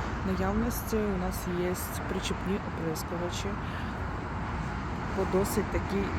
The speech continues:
акційній добрій ціні. Ціна ось, наприклад, двохкубового на вісімнадцять метрів, чотириста дев'яносто тисяч гривень. На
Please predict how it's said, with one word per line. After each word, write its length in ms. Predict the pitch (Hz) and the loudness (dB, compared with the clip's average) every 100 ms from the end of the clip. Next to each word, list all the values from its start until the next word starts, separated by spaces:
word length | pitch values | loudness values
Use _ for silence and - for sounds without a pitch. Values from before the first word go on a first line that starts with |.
| - | 0
акційній 540 | - - 208 226 226 202 | 0 2 4 6 6 6
добрій 340 | 175 175 175 - | 6 4 2 2
ціні. 360 | - 165 143 131 - - - - - - | 2 2 2 2 2 2 0 2 0 0
Ціна 340 | - 185 185 214 | 2 2 4 6
ось, 120 | 190 - | 4 4
наприклад, 440 | - 175 165 165 165 | 2 4 4 4 4
двохкубового 760 | 208 - 170 156 156 151 - - 160 - - - - | 4 2 2 2 2 2 2 2 0 0 0 0 2
на 60 | 196 | 2
вісімнадцять 680 | 196 - 180 175 165 - 151 156 | 4 4 2 2 2 0 0 0
метрів, 360 | 147 - 233 135 - - - - - - - - | 0 0 0 0 -2 -4 -4 -4 -4 -4 -2 -2
чотириста 600 | 190 175 180 202 220 - 202 | -2 0 2 2 0 0 0
дев'яносто 480 | 190 156 156 175 - - | 0 0 0 -2 -2 -2
тисяч 280 | 151 - - 147 | 0 0 0 0
гривень. 380 | 135 139 - - - - - - - - - - - - - - - - - - - - - - - - - - - - - - - - - - - - - - - - | 0 0 0 0 0 0 0 0 0 0 -2 -2 -2 0 0 0 0 0 0 0 0 0 0 0 0 0 -2 0 0 0 0 -2 -2 -2 0 0 0 0 2 2 2 2
На 60 | 160 | 4